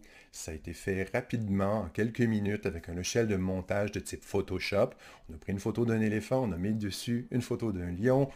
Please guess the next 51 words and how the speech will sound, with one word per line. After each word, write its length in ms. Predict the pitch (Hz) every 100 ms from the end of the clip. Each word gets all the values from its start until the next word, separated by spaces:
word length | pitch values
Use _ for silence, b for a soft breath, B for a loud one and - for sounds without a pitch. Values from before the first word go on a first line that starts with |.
| B
on 140 | 196 180
a 80 |
mis 120 | 160 151
le 140 | 127
lionceau 600 | 117 104 95 - 120 120 B B
dans 320 | - 110 120 123
la 160 | 110
trompe 360 | - 127 127 117
de 80 | 101
l'éléphant, 580 | 90 82 80 - 127 B B B
et 80 | 160
voilà, 460 | 127 95 95 - -
on 160 | 101 107
a 60 |
un 120 | 104 90
faux 240 | - 90
qui 120 | -
a 40 | 92
fait 320 | - 127 143 B B _ -
beaucoup, 720 | 95 110 170 147 - 170 160
beaucoup, 480 | 117 104 - 131 135 B B -
euh, 300 | 90 95 92
de, 260 | 90 101 92
de 260 | 92 90
clics 560 | 90 - 127 147 - -
de 180 | 95 98
par 260 | 104 98
le 100 | 98
monde. 300 | 92 113 123
Beaucoup 240 | 113 - 113
de 40 |
gens 140 | 117
l'ont 220 | 139 117 92
partagé. 560 | 95 - 90 80 - _ B B B B
Pourtant, 380 | - 104 143 175
cette 180 | 175 -
photo-là, 520 | 110 104 104 117 202
si 160 | - 101
on 40 |
fait 120 | 92
une 80 | 95
recherche 420 | 92 85 104 -
rapide 340 | - 92 113 107
sur 220 | 101 90
Internet, 540 | 87 80 90 113 156 117
ben, 80 |
on 60 | 87
se 100 | -
rend 100 | 101
compte 280 | 120 196 190
que 240 | 139 160